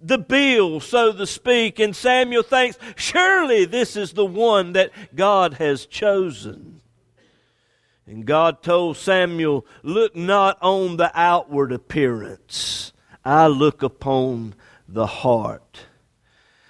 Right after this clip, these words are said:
And as little David came before him, he was just a little fella, somewhere around twelve to fourteen years of age,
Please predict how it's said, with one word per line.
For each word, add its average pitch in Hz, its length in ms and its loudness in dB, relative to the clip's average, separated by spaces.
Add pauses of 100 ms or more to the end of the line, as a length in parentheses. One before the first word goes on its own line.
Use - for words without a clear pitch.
(140)
And 131 180 0
as 127 200 2
little 165 320 0
David 139 800 0 (1120)
came 139 360 -2
before 127 520 -2
him, 120 260 -18 (1200)
he 175 140 2
was 165 300 0
just 180 320 2
a 175 80 2
little 175 320 2
fella, 131 420 2
somewhere 151 520 0
around 156 500 2
twelve 165 680 2
to 151 200 -4 (340)
fourteen 175 680 -2
years 175 400 0
of 156 140 -4
age, 117 640 -6